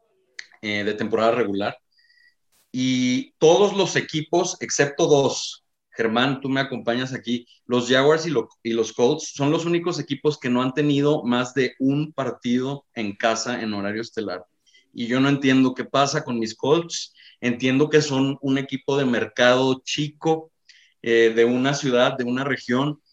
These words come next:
pero, pues, la calidad ahí está. Digo, se acabó la era Peyton Manning y parece que,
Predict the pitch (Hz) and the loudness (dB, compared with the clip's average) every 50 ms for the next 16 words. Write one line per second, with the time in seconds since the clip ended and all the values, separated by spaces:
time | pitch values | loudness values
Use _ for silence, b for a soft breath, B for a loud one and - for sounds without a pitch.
0 | _ _ _ _ _ _ _ - 139 131 127 127 127 127 127 123 123 120 120 120 | _ _ _ _ _ _ _ 2 4 4 6 4 4 4 4 4 6 6 4 4
1 | 117 - - 123 117 123 127 120 120 - 127 123 123 120 120 127 135 151 156 151 | 2 0 -6 -8 -4 -2 -2 -2 0 0 0 2 4 4 4 4 4 4 2 0
2 | 147 - _ 139 139 147 170 170 - _ _ - 117 127 120 123 120 - 135 120 | -2 -2 _ 2 2 2 0 -4 -10 _ _ -4 -4 0 0 0 0 2 0 0
3 | 117 - 123 117 120 123 135 143 139 139 139 139 147 143 143 143 _ 135 131 131 | 2 4 2 4 4 6 6 6 6 4 4 4 2 2 0 0 _ -4 -4 -4
4 | - - 143 139 139 135 127 127 135 143 143 147 151 135 - _ 117 110 110 107 | -4 -4 -4 -2 -2 -2 -2 -2 -2 0 0 0 0 0 -2 _ -2 0 0 0
5 | 110 113 120 113 - - 120 110 104 101 98 92 | 0 -2 -6 -6 -6 -2 -2 -2 0 -2 -6 -8